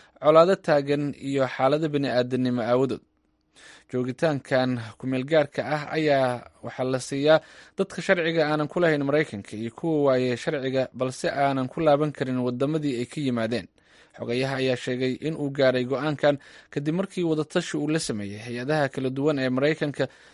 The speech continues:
si taxadar lehna uu u darsay colaadda iyo xaaladda Soomaaliya oo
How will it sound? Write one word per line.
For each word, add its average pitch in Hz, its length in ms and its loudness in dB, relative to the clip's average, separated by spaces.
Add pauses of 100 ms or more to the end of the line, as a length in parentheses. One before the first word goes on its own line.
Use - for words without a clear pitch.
si - 180 -4
taxadar 160 560 2
lehna 139 400 0
uu 135 220 -8
u 175 40 -2
darsay 135 480 0
colaadda 135 480 2
iyo 123 180 -2
xaaladda 147 440 0
Soomaaliya 139 600 0
oo 156 100 0